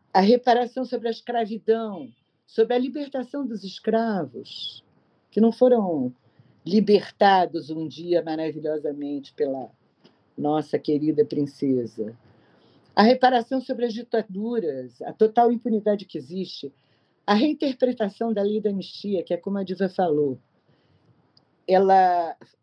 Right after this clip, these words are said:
nós pedíamos, nós, movimentos, C B As, e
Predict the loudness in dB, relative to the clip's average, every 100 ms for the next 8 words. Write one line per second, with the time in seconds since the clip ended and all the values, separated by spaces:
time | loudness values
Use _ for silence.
0 | _ -6 -2 0 -2 -6 -10 -10 -10 -10
1 | -4 -2 -2 -6 -12 -8 4 6 6 4
2 | -2 -10 -6 -6 -4 -4 -4 -10 -18 -8
3 | -6 0 4 4 4 -4 -12 -20 -20 -20
4 | _ _ _ _ _ _ 2 4 4